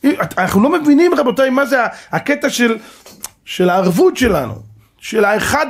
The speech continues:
תלוי בשני. זה, זה, זה החיים שלנו. יש לנו בעיה בהבנה, חייבים להבין את הדברים האלה לאשורם, ובלי שום ספק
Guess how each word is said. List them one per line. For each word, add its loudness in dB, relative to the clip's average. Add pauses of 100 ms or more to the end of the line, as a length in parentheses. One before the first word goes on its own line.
תלוי 2
בשני. -2 (840)
זה, -8
זה, -2
זה 2
החיים -2
שלנו. -4 (920)
יש 0
לנו 0
בעיה 2
בהבנה, 0
חייבים -2
להבין 2
את 0
הדברים 0
האלה 2
לאשורם, 0 (300)
ובלי 4
שום 0
ספק -2